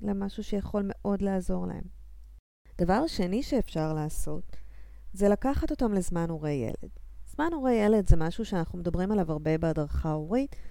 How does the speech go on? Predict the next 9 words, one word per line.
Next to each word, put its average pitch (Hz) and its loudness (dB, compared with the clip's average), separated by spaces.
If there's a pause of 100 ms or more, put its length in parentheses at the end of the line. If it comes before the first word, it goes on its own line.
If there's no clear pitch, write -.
(300)
שעוזר 185 4
מאוד 175 0
לילדים, 180 2
אה, 165 0
לקבל 175 0
את 185 -2
תחושת - -4
השייכות 160 -4
שלהם. 143 -2